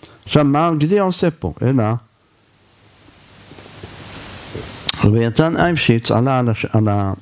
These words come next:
על הנקודה הזאת, הוא מסביר כך. אה, יש עשרים וארבע שעות ביממה, נכון? למשל עכשיו, היום, איזה חודש אנחנו? שבט, דלי. אז הדלי, מתי הוא נמצא הדלי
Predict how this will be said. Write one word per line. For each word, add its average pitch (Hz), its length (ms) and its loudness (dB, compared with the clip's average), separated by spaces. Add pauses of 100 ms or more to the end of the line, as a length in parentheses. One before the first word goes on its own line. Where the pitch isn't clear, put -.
(180)
על 101 140 0
הנקודה 104 640 0
הזאת, - 260 -10
הוא 90 100 0
מסביר 113 380 2 (120)
כך. - 320 -8 (1400)
אה, 120 60 6 (1300)
יש 160 200 4
עשרים 180 340 2
וארבע 156 280 2
שעות 147 240 2
ביממה, 117 440 2
נכון? 160 480 2 (360)
למשל 147 380 2
עכשיו, 160 360 0 (280)
היום, 165 460 2 (540)
איזה 165 240 2
חודש 143 340 2
אנחנו? 131 640 2
שבט, 135 600 0 (220)
דלי. 151 260 4 (1040)
אז 123 200 4
הדלי, 185 600 4
מתי 143 400 2
הוא 196 140 2
נמצא 156 400 2
הדלי 139 540 2